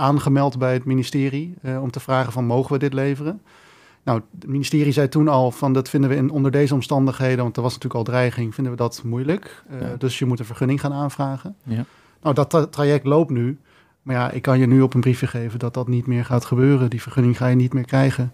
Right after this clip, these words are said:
Speaker 2: Nee.
Speaker 1: En dat is natuurlijk, eh, heel begrijpelijk en terecht. Eh, maar ook, eh, voor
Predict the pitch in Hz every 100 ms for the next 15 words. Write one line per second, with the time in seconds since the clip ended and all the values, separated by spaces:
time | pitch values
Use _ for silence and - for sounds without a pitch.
0 | _ 127 117 - 139 139 139 139 143 139
1 | 135 - - - 139 127 170 147 143 135
2 | 131 135 135 117 123 127 - - - 139
3 | 131 135 151 151 147 - 151 135 127 -
4 | 131